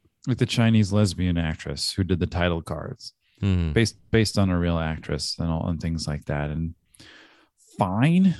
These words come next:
Speaker 1: like, whatever. It's like when you make your sci-fi movie really realistic. I don't care, because they're still doing all the cliche things that a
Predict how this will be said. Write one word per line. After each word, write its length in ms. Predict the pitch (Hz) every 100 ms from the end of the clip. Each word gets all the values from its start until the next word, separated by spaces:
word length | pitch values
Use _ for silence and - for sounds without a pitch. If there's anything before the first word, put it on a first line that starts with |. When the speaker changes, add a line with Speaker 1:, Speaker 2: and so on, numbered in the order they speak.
| -
Speaker 1:
like, 180 | 101 101
whatever. 680 | 76 78 80 101 156 170 147 - _ _ _ _ _ _ _
It's 140 | -
like 140 | 113 117
when 100 | 117
you 80 | 110
make 200 | 110 -
your 80 |
sci-fi 460 | 92 92 98 90 92
movie 300 | 90 82 80
really 300 | 80 90 85
realistic. 580 | 80 85 85 - - - _ -
I 40 |
don't 160 | 95 -
care, 680 | - - 78 78 67 85 82 _ _ _ _ -
because 520 | 101 - 98 87 - _ _ _ _
they're 100 | 101
still 200 | 101 117
doing 400 | 92 110 113 95
all 60 | 98
the 100 | 90
cliche 560 | - - 104 95 98 95
things 420 | - 95 98 80
that 160 | 85
a 140 | 82